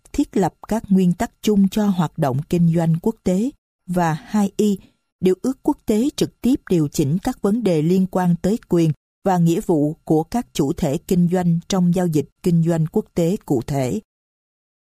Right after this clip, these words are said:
Nhóm điều ước quốc tế thứ nhất có thể là các điều ước thương mại song phương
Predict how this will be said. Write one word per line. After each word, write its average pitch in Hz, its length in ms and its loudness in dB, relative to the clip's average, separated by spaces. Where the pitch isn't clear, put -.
Nhóm 208 300 0
điều 190 260 2
ước 247 200 -2
quốc - 200 -4
tế 240 180 2
thứ 269 120 0
nhất 277 240 0
có 277 120 -2
thể 156 260 -4
là 190 200 0
các 196 300 -4
điều 170 180 2
ước - 260 -2
thương 202 260 2
mại 151 220 0
song 190 260 0
phương 220 300 0